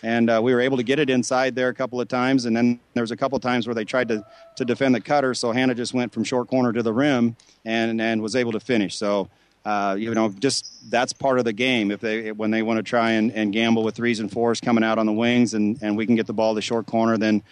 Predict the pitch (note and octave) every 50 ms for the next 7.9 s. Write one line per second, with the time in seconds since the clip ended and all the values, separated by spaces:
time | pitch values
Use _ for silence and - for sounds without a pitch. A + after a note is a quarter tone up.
0 | - - _ _ _ A2 A2+ A2 A#2+ A2+ A2 G#2+ G#2+ G#2+ A2 G#2+ G#2+ G2+ G2 A2
1 | G#2+ G#2 G#2 G2 G#2+ G#2+ G#2+ G#2 G2+ G2+ G2+ G2+ G2+ G#2+ - G#2+ G#2+ G#2 G2 F#2
2 | G#2+ G#2+ G#2+ F#2+ - _ _ _ _ _ - _ _ A#2 - - A#2+ C3 C3+ A#2+
3 | - - - - - B2 A#2+ A#2 G#2+ G#2 A#2+ A2+ A2 A2+ A2+ A2+ A2+ G#2 - G#2+
4 | G2+ _ _ - B2 B2 A#2+ A#2 A2+ A2 A2 G#2 - G#2+ G#2+ G#2+ G#2+ G#2 - F#2+
5 | G#2 - - A2+ G#2+ G#2+ F#2+ G2 G2+ G2+ G2+ G#2 G2 F#2+ F2+ E2+ - _ _ -
6 | - - _ _ - G2+ G2+ G2+ G2+ G2+ F#2+ G#2 G2+ G2+ G2 G2 G2 F#2+ G#2+ A2
7 | A#2 G#2+ G#2 F#2+ G2+ A2 G2+ G2 F#2 E2+ - G#2+ F#2 E2+ - F2 E2